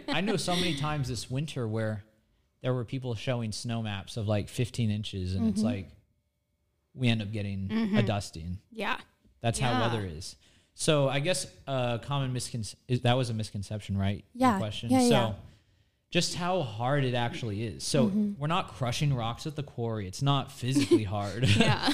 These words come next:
Speaker 2: <laughs> but it's mentally hard. It's confusing sometimes 'cause, you know, it's like, sometimes you don't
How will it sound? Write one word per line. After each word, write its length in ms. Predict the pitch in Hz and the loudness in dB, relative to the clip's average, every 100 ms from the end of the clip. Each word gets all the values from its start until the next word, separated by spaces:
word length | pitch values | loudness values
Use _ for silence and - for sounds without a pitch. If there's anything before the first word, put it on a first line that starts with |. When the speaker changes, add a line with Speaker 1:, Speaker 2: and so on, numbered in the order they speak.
| - | 6
Speaker 2:
<laughs> 120 | 403 | 8
but 160 | 330 156 | 8 6
it's 160 | 143 | 4
mentally 400 | 135 156 202 151 | 0 0 2 2
hard. 240 | 107 101 104 | 2 0 -2
It's 280 | 110 - - _ _ _ | -4 -8 -10 _ _ _
confusing 680 | 143 123 - 117 120 151 147 | 0 0 2 4 6 4 2
sometimes 480 | 147 143 139 135 147 | 0 -2 0 -2 0
'cause, 280 | 131 107 110 | 0 0 0
you 80 | |
know, 200 | 113 110 | 0 -2
it's 200 | 120 95 | -4 -4
like, 220 | 110 101 - _ _ _ _ _ _ _ _ _ - | 0 0 0 _ _ _ _ _ _ _ _ _ -4
sometimes 480 | 131 131 143 123 113 | 0 2 2 0 -2
you 100 | 113 | -4
don't 420 | 101 110 120 | -2 0 -2